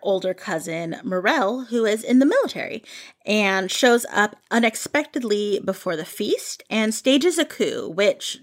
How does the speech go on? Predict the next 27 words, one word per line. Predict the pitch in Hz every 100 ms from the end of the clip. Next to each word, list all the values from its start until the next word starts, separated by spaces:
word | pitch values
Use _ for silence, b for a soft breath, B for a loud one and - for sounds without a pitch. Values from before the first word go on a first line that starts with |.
| 185
does | 196 196 -
involve | 214 190 180 180
a | -
bit | 170 170
of | 175
murder, | 180 185 170 165 131
so | - - 165 165 170
warning | 170 185 185 180
about | 170 180 -
that. | 107 - - - _ _ _
Hawk | - 277 320 -
and | 285 254
Grayson | 214 214 220 220 190
manage | 190 185 180 -
to | -
escape. | 175 - - - - B B B B
Fortunately | - 240 - 277 277 285
for | 285 226
them, | 165 127 175 247
it | - 220
is | 208 196 185 185 175 185 -
the | - 180
time | 214 165 202
for | - 190
the | 185
new | 185 190 196
initiates | 180 151 160 - 240 320